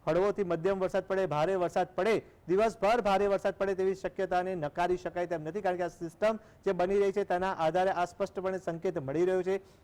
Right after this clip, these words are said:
આ સાથે જો વડોદરાની વાત કરવામાં આવે તો વડોદરામાં પણ દિવસભર હળવો વરસાદ પડે, મધ્યમ વરસાદ પડે તે સંભાવનાને નકારી શકાય તેમ નથી.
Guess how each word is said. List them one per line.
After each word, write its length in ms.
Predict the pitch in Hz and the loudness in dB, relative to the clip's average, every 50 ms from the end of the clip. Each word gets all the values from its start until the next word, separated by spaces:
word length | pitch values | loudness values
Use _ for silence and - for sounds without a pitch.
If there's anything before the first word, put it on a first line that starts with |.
| - - | -8 -4
આ 80 | 180 185 | -4 -2
સાથે 300 | 180 190 185 185 202 202 | 0 0 0 0 0 0
જો 100 | 190 170 | 0 0
વડોદરાની 440 | 139 156 175 190 220 247 247 247 240 | 0 -2 -2 0 0 0 0 0 0
વાત 240 | 220 202 196 - | 0 0 0 0
કરવામાં 260 | - 196 190 185 180 175 | -2 -2 0 2 2 2
આવે 180 | 175 180 180 - - - - - | 2 0 -2 -4 -12 -20 -8 -6
તો 100 | 156 156 | -2 0
વડોદરામાં 500 | 175 190 220 214 233 233 226 226 220 202 | 2 2 2 2 2 2 2 2 2 2
પણ 120 | 233 226 | 0 0
દિવસભર 480 | 208 202 208 208 208 170 170 202 202 185 | 2 2 2 2 2 2 2 2 2 2
હળવો 320 | 175 180 185 190 196 190 | 2 0 0 2 2 2
વરસાદ 420 | 185 175 165 - 190 190 185 - | 0 0 0 0 0 0 0 -2
પડે, 220 | - 190 185 190 185 | -2 0 0 0 0
મધ્યમ 300 | 170 156 151 175 185 180 | 0 -2 -2 -2 0 0
વરસાદ 220 | 180 175 - 185 | -2 -2 -2 -6
પડે 220 | 185 - 185 185 180 | -4 -2 -4 -2 -2
તે 100 | 175 175 | -4 -4
સંભાવનાને 540 | - 180 170 165 170 170 170 175 170 170 | -4 -4 0 0 0 0 0 -2 -6 -6
નકારી 340 | 160 135 135 - 165 165 165 | -6 -8 -6 -4 -4 -4 -4
શકાય 280 | 160 - 165 170 170 170 | -6 -8 -6 -6 -6 -4
તેમ 200 | 165 175 165 151 | -4 -6 -8 -6
નથી. 280 | 156 151 - 185 196 | -10 -6 -4 -4 -4